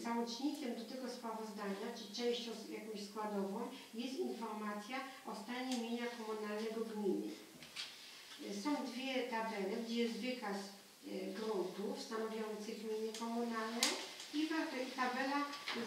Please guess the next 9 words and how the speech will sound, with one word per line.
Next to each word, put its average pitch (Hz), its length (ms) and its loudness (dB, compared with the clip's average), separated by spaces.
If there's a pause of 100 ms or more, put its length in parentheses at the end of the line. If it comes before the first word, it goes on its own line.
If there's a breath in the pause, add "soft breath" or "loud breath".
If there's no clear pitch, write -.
załącznik 247 480 2
numer 214 300 0
dwa, 262 260 0 (220)
gdzie 262 160 0
jest 240 180 0
wartościowo 254 600 0 (100)
w 226 180 0
rozbiciu 254 340 0 (200)
na 254 100 4